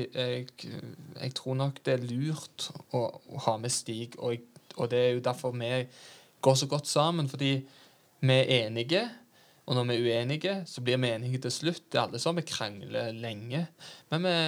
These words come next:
vi kan kanskje være uenige, og så sitter vi og skriver. For vi skriver en dag i uka, det gjør vi, og nå blir det flere nå i sommer, for det er ikke mulighet å reise ut på ferie, så da blir det skriving med Stig. Jeg er ikke en person som drar på ferie, men han er jo det. Men han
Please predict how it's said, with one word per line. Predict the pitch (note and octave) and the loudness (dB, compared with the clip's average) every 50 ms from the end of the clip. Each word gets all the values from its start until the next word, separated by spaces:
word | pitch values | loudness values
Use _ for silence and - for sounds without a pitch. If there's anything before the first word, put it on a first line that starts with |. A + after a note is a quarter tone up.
| D#3 E3+ G3+ G3+ F#3+ | 0 -2 -6 -8 -8
vi | F3+ E3+ | -6 -4
kan | F3 D#3+ D#3 D#3 D3+ D3 D3+ - | -2 -2 -2 -2 -2 -4 -4 -2
kanskje | - B2+ A#2 - C3 | -2 -2 -2 2 2
være | C3 B2+ A#2+ A#2 | 2 2 2 2
uenige, | A2 A2+ C3 E3+ A#3 A3+ F3 | 0 0 -2 -4 -4 -4 -4
og | C3+ | -4
så | C3 - C#3 C3 B2+ B2+ B2+ A#2+ - A#2+ - B2+ C3+ | -2 2 4 4 4 4 2 -2 -6 -10 -14 -12 -12
sitter | - - - A#2+ - - C3 | -10 -8 -8 -8 -8 -4 -4
vi | B2 | -2
og | A#2+ - | -2 -2
skriver. | - - - A2 A2+ B2+ C#3+ C#3+ | -2 -4 -4 -6 0 0 0 0
For | C#3 C3+ C3+ | 2 2 2
vi | C3 | 2
skriver | - - D3 D3+ F3 F3+ B2+ | 2 2 2 4 6 6 6
en | C#3 C#3+ D3 | 4 4 4
dag | C#3 B2 A#2+ B2 A#2 | 4 2 2 2 0
i | A#2 G#2 G2 | -2 -4 -4
uka, | F#2 - A#2 | -2 -4 0
det | A#2 C3 C#3 | 2 4 4
gjør | C3+ A#2 A#2 A#2 | 4 4 2 -2
vi, | A2+ | -4
og | A#2 A#2 | -2 -2
nå | B2 B2+ A#2+ | -2 -2 0
blir | A#2 A#2 A#2 | -2 -2 -2
det | A#2+ - | -4 -4
flere | - A2 G2+ A#2+ A#2 A#2+ | -4 -4 -4 -4 -6 -6
nå | A#2+ A#2 A#2 | -4 -4 -6
i | A#2 | -4
sommer, | - A2 G2+ - B2+ D3 D#3+ D#3+ | -4 -6 -6 -4 -4 -4 -4 0
for | - B2 A#2+ A#2 C#3 - _ - - | 0 -2 -2 -2 -8 -14 _ -20 -16
det | - - C3 | -4 0 0
er | A#2+ A#2 | 0 0
ikke | - B2+ A#2 | -2 -2 -4
mulighet | G#2+ G#2+ A#2+ A#2+ A#2 | -2 0 0 0 0
å | B2 A#2 | 0 -2
reise | A#2+ A#2+ A#2 - - B2 A#2+ A#2 A2+ A2+ | -2 -4 -4 -4 -2 -2 -4 -4 -4 -6
ut | A#2 B2 - _ _ - _ | -6 -8 -12 _ _ -10 _
på | - A2+ - | -8 -4 0
ferie, | A#2+ A2+ C3 E3+ F#3 F3 - | 0 0 0 -2 -4 -4 -4
så | - | -4
da | B2 A#2 | -6 -4
blir | A#2+ A#2+ A2+ | -4 -4 -4
det | A#2+ A2+ | -2 -4
skriving | - - G#2 G2+ - A#2 A2 A2+ | -4 -4 -8 -8 -8 -10 -10 -8
med | A2 G#2 G#2 A#2 - | -6 -6 -6 -6 -8
Stig. | - - G#3+ B3 A#3+ - - _ - - - - - - - - _ | -6 -6 -6 -6 -8 -12 -20 _ -20 -18 -18 -16 -16 -18 -20 -6 _
Jeg | - B2 | 0 2
er | A#2+ | 2
ikke | A#2 A#2 - C3 A#2+ | 2 2 2 0 -2
en | - - - - - | -2 -8 -4 -2 -2
person | A#2+ - A#2 A2+ - | 0 0 -2 -4 -6
som | A#2 - A#2+ | -6 -2 0
drar | A#2 C3 C#3+ | 0 2 2
på | - D#3 | 2 0
ferie, | D#3 - D#3 D#3+ E3 D#3+ | 2 2 2 2 2 0
men | C#3 B2 A#2 | 0 0 -2
han | B2 B2+ D3 D#3 D3 | 0 0 0 2 2
er | A#2 | 0
jo | G#2+ G#2+ | 0 -2
det. | - - B2+ - _ _ - - - - - - - _ | -4 -8 -8 -14 _ _ -20 -18 -16 -16 -16 -18 -12 _
Men | - B2 | 0 2
han | B2 B2 | 2 2